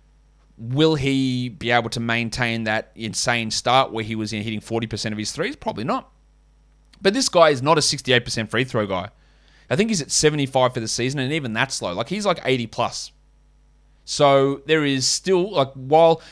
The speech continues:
he had that big breakout, there were people who go, "Maybe flash in the pan, or maybe it's worn off." He's still getting, like, thirty-seven minutes a night, gigantic usage, field goal percentage is great,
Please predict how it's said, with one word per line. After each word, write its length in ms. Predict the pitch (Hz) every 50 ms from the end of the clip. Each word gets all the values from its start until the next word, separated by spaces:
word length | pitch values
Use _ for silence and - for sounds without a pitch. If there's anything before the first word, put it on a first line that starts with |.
| - _
he 140 | - 131
had 200 | 131 151 190 202
that 140 | 202 185 -
big 200 | - 139 123 123
breakout, 440 | 117 104 104 104 - 104 127 226 - _ _ _ _ _ _ _ _ _ _ _ _ _ -
there 100 | 127 127
were 60 | 135
people 300 | 127 - 165 170 170 175
who 80 | 151 131
go, 180 | 135 120 113
"Maybe 240 | 113 131 135 131 120
flash 320 | 120 - - 127 123 - 123
in 60 | 110
the 80 | 107
pan, 400 | - - 113 101 95 104 202 - _ _ _ _ _ _ _ _ _ _ _ _ _ _ - -
or 140 | 110 110
maybe 260 | 113 123 127 120 117 110
it's 140 | 107 -
worn 240 | - 113 113 110 107
off." 340 | 110 104 107 - - - _ _ _ _ _ _ _ _ _ -
He's 140 | 151 185 -
still 160 | - 208 202
getting, 200 | 160 160 156 131
like, 180 | 123 131 127
thirty-seven 600 | - - - - 143 143 143 131 - 139 135 131 123
minutes 240 | 127 123 127 123 127
a 60 | 120
night, 220 | 120 123 113 - - - - _ -
gigantic 600 | - 117 113 - - 131 135 135 131 143 123 98
usage, 500 | 120 123 123 123 - 98 - - - _ _ _ _ _
field 260 | _ - 139 147 147
goal 140 | 143 139 135
percentage 360 | - 127 - 131 123 120 110
is 120 | 113 107 -
great, 300 | - 120 113 101 -